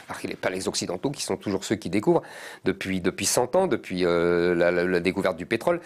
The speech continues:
Euh, et, euh, mais je ne vois, pardonnez-moi, je ne vois pas du tout le rapport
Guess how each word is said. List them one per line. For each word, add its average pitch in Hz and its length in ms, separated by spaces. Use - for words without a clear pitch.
Euh, 101 600
et, 117 420
euh, 92 340
mais 101 160
je 120 120
ne 110 140
vois, 107 260
pardonnez-moi, 143 480
je 123 160
ne 110 320
vois 107 300
pas 117 120
du 117 220
tout 147 220
le 120 80
rapport 120 500